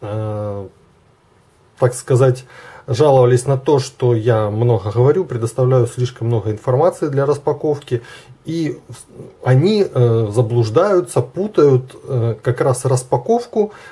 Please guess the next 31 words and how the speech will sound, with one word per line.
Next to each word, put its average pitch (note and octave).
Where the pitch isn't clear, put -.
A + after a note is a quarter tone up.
с, -
э, C3
полноценным C3
обзором. G2+
То -
есть -
им A#2+
кажется, F3+
что A2
я A#2+
снимаю G2+
обзоры, G#2+
поэтому D3+
в A#2+
качестве A2+
эксперимента, D#3+
в -
качестве -
такого, G#2
э, A2+
дружественного G#2
троллинга, G3
э, A2+
данную C#3+
распаковку B2+
я A2
не B2+
буду A2
комментировать, B2+
то A2
есть -